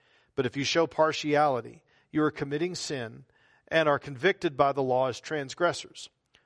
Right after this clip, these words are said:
For whoever keeps the whole law but fails in one point has become guilty of it all. For he who said, 'Do not commit adultery,' also said, 'Do not murder.' And if you do not commit adultery but do murder, you have become a transgressor of the law.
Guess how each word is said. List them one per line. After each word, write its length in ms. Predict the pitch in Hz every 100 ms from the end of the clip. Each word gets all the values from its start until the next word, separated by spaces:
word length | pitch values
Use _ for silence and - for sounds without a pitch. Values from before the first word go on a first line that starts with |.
| _
For 160 | 170
whoever 320 | 160 202 208 190
keeps 300 | - 190 -
the 140 | 160
whole 280 | 131 180 185
law 440 | 147 120 110 107 - _ _
but 140 | 139
fails 420 | - 165 175 160
in 120 | 143 135
one 200 | 151 151
point 460 | - 131 117 117 _ _ _
has 180 | 151 131
become 320 | 139 147 135
guilty 360 | 120 131 127 131
of 120 | 117
it 80 | 127
all. 380 | 139 101 - _ _ _ _ _
For 160 | 143
he 220 | 135 185 190
who 120 | 170
said, 260 | - 165
'Do 120 | 143 151
not 180 | 160
commit 280 | - 151 147
adultery,' 520 | 139 127 160 160 143
also 340 | 135 139 135 147
said, 280 | 151 139 127
'Do 120 | 135
not 240 | 135 127
murder.' 380 | 156 180 117 107 _ _ - - _
And 120 | 143
if 100 | 127
you 120 | 147
do 180 | 143 156
not 280 | 165 170 -
commit 280 | 165 156 151
adultery 500 | 139 160 180 - 151
but 240 | 131 131
do 160 | 131 156
murder, 340 | 147 190 143
you 200 | 131 147
have 120 | 151
become 280 | 135 - 139
a 40 | 135
transgressor 720 | - 131 117 120 107 - 113
of 140 | 113
the 60 | 135
law. 380 | 165 185 -